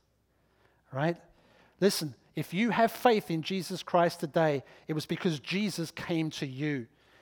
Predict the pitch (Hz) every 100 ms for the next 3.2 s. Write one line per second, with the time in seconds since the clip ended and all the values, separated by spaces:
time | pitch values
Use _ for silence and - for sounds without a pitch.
0 | _ - 143 160 190 156 - 190 220 180
1 | 202 - 190 - - 180 175 170 156 135
2 | 147 175 160 156 143 - 208 196 202 -
3 | 190